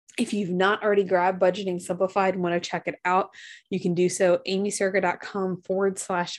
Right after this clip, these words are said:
budget. Make sure that link is below in the show notes for you. But your challenge for today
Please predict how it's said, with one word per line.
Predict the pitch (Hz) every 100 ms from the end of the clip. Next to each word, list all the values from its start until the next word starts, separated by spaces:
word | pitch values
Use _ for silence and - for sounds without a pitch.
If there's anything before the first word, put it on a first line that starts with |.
| 156
budget. | 175 175 262 277 - - - _ 190
Make | 185
sure | 185 208
that | 180 -
link | 170 190 202 -
is | 196 180
below | 190 175 170 180
in | 175
the |
show | 151 - 208
notes | 180 - -
for | - 165
you. | 143 135 151 180 - _ _ _ _ _ _ -
But | 185 185
your | 180
challenge | - 247 202 139 156 - - _ _ _ _ _ _ _
for | 175
today | 175 240 302 226 214